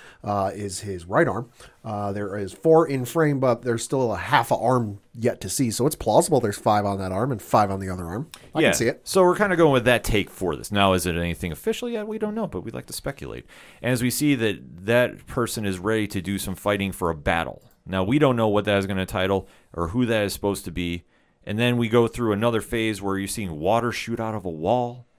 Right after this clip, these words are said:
Speaker 2: And they're really kinda keeping you at bay of what is going
Speaker 1: Yeah.
Speaker 2: on.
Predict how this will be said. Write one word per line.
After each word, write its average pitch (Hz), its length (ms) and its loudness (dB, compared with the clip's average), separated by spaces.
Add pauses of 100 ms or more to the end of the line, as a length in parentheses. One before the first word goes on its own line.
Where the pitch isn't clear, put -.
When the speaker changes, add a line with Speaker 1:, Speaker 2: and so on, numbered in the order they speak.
(400)
Speaker 2:
And 127 180 -4
they're 139 120 2
really 233 300 0
kinda 165 280 -2
keeping 143 380 -4
you 123 160 2
at 92 160 0
bay 107 200 2
of 92 120 2
what 95 240 0
is 87 100 -4
going 110 320 2
Speaker 1:
Yeah. 90 100 0
Speaker 2:
on. 67 200 -8